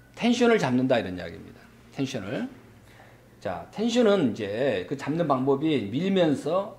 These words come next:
당기면서, 밀면서 당기면서 잡게 되는데 이때 당기는 힘은 어떤 힘이냐? 옷자락의 주름이 펴질 정도의 힘입니다.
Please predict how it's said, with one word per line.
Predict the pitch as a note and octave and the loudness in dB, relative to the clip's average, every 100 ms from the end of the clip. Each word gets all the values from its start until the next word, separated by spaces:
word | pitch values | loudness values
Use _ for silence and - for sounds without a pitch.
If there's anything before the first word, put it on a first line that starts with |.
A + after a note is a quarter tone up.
| - | -20
당기면서, | - B2+ C#3+ C#3+ C3 F#2+ - - - - - - - - - - - - - | -8 -4 0 2 2 0 -8 -18 -20 -20 -20 -20 -20 -20 -20 -20 -20 -20 -20
밀면서 | A2 B2+ D3 D3 C3+ C3+ E3+ F#3+ - | -2 0 2 2 2 0 -2 -4 -10
당기면서 | - A2 A2 A2+ G#2+ G#2+ F#3 G3 F#3+ - - | -10 -8 -4 -2 -4 -2 -4 -4 -8 -18 -20
잡게 | - B2 - A#2+ G2+ | -12 -10 -4 -2 -2
되는데 | E2+ E2+ G2 A#2 D#2+ - - - - - - - | -6 -8 -4 -4 -6 -14 -20 -20 -20 -20 -20 -10
이때 | D#3 D#3+ A3+ G#3 | -10 -2 2 2
당기는 | - C3+ D3 D#3+ C#3 | 2 2 4 4 4
힘은 | D3+ E3 G#2+ - - - - - - - - | 4 2 -2 -6 -20 -20 -20 -20 -20 -20 -2
어떤 | C3 - F3+ | -2 2 2
힘이냐? | D3 D3 A2 G2 E2+ - - - - - - - - - - - - - - - - | 2 -2 -4 -6 -12 -20 -20 -20 -20 -20 -20 -20 -20 -20 -20 -20 -20 -20 -20 -20 -4
옷자락의 | C3 D3 - G3+ F3+ F3 E3+ | 0 0 2 4 6 4 2
주름이 | - C#3+ D3+ E3 F#3+ F#3+ | -2 -2 0 0 -2 -6
펴질 | - A3 A3 G#3 G3 | 0 2 2 0 -2
정도의 | D#3 D3+ C#3+ D#3+ | -2 0 -2 -2
힘입니다. | - E3 A2 F#2 - | -6 -8 -8 -10 -16